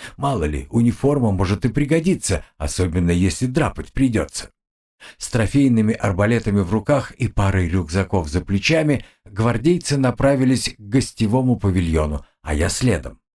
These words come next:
Мы шли быстро и успели соединиться с отрядом как нельзя кстати.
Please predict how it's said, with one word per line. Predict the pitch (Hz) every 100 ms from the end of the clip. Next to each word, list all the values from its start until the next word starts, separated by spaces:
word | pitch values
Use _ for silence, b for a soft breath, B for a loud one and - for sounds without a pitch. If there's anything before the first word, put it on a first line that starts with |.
| _ _ - B B
Мы | 101
шли | - 87
быстро | 80 151 - 113
и | - 123
успели | 131 - - 156 139
соединиться | - 110 95 117 156 - -
с | -
отрядом | 117 - 151 135 131
как | 127 123 131
нельзя | 123 101 131
кстати. | - - 98 73 -